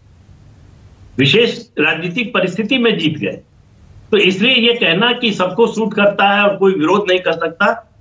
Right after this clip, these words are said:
बिल्कुल गलत बात। बारह साल, अ, मोदी मुख्यमंत्री रहे गुजरात के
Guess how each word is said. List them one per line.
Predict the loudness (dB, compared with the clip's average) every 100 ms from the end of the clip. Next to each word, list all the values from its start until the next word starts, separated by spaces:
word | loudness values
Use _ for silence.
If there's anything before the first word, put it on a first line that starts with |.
| 0
बिल्कुल | 2 2 2
गलत | 2 0
बात। | -4 -8 -12 _ _ _ -8
बारह | -2 0 0
साल, | 2 0 0 -2 -10 -20 _
अ, | 0 0 0
मोदी | -2 2 2 2 -4 -16 _ _
मुख्यमंत्री | 0 2 2 2 2 2
रहे | 2 2 2 0 -2 -12 _ _
गुजरात | -6 0 0 2 0
के | 0